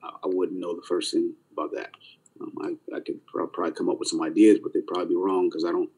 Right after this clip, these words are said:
I've never done it. Um, so, you know, to, to answer your question, I don't ever think it's about one person. You know, I think once you start going down the one person is the end all be all,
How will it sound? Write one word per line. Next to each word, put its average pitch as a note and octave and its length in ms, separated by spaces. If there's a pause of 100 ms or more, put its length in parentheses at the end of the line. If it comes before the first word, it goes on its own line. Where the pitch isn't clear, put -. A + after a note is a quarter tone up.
(400)
I've - 120
never E2+ 200
done - 240
it. - 140 (760)
Um, - 420 (460)
so, F#2 300 (100)
you G2+ 80
know, F#2+ 100
to, G2 260
to G2+ 200
answer G#2+ 200
your G2 100
question, G#2+ 540 (1040)
I F#2+ 120
don't G2 240
ever F#2 180
think F#2 200
it's F#2 140
about E2+ 320
one F2+ 260
person. - 420 (580)
You - 100
know, - 140
I - 40
think - 380 (1900)
once G2 420
you G2 60
start F#2+ 260
going G2 240
down F#2 240
the F2 80
one F2+ 240
person F2+ 460 (100)
is - 280 (320)
the F#2 180
end F#2 140
all F2 140
be F#2+ 260
all, E2 300